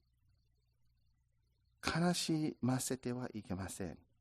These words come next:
聖霊様はどう、どういうふうに悲しませますか？罪を犯すときにですね。か、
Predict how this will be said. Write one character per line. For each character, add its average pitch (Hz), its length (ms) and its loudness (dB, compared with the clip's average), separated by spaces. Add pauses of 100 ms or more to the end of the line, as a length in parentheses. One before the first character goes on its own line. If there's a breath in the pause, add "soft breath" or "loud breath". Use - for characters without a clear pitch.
(120)
聖 165 220 2
霊 170 100 4
様 127 160 4
は 110 60 6
ど 170 240 4
う、 196 80 0
ど 226 120 4
う 240 40 4
い 214 60 6
う - 20 2
ふ 160 100 0
う 131 60 6
に 104 180 4
悲 - 60 -6 (320)
し - 720 -8
ま 101 160 2
せ - 640 -4
ま 90 180 -6
す - 100 -10
か？ - 220 -14 (1800 soft breath)
罪 196 240 8
を 156 100 8
犯 143 240 0
す - 160 -6
と 107 140 -4
き - 120 -12
に 90 60 -10
で - 920 -20
す - 60 -16
ね。 110 180 -10 (2750)
か、 185 240 4